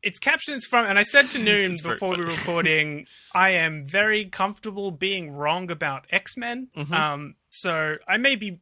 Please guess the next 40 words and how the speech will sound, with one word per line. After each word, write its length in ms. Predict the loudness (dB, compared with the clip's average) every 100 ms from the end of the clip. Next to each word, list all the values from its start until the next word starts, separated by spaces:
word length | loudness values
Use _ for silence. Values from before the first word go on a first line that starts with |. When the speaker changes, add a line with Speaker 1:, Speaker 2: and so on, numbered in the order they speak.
| _ -6
Speaker 1:
about 300 | 0 0 0
to 60 |
be 100 | -6
wrong 260 | -6 -6 -4
about 260 | -2 0
X-Men, 380 | -2 -8 -12 -12
but, 200 | -12 -10
um, 260 | -8 -10 -12 -6
I 80 | -6
can 140 | -4
assure 280 | -2 -2 -2
you 180 | -6 -6
I 100 | -8 -4
don't 180 | -6 -6
care. 260 | -8 -10 -12 -16 -12
Speaker 2:
<laughs> 200 | -8 -2
Speaker 1:
So 280 | 4 4 4 0
it's 260 | -6 -6 -12 -4
three 200 | 2 4 4
frames 560 | 2 4 4 4 -4
from, 340 | -4 0 0 0
I 80 | -2
believe, 420 | -2 -4 0 0
the 80 | -2
movie 320 | -6 -4 -2
X-Men 360 | 0 -2 -2 -6
Apocalypse. 720 | -2 -4 -4 -14 -20 -20 -20 _ _ _ -12
Bad 220 | -8 -4
guy's 180 | -6 -4
name 160 | -6
is 80 | -6
Apocalypse. 540 | -6 -6 -6 -4 -6 -8
The 60 |
top 260 | -6 -6 -6
frame 280 | -4 -6 -6
is 240 | -10 -12 _ _ _ _ _ 2
him, 320 | 2 2 -4 _ _ _ _
and 280 | -2 -2 -2
he's 160 | -8 -6
labeled 540 | -4 -2 -4 -6 -12